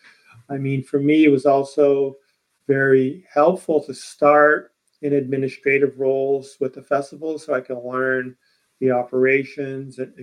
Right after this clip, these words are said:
cetera. That's part of the sort of toolkit, a, a programmer. And most programmers that are sort of moving up usually, s-, you know, they just don't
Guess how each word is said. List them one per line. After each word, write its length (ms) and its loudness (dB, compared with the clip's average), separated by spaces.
cetera. 540 -2
That's 240 -8
part 300 -2
of 100 -4
the 60 -20
sort 240 -10
of 80 -20
toolkit, 560 -6
a, 240 -12
a 20 -20
programmer. 680 -6
And 100 -12
most 200 0
programmers 540 0
that 120 0
are 240 0
sort 220 -2
of 60 -4
moving 400 2
up 220 -2
usually, 340 -4
s-, 240 -14
you 100 -2
know, 300 -4
they 60 -10
just 180 -12
don't 200 -4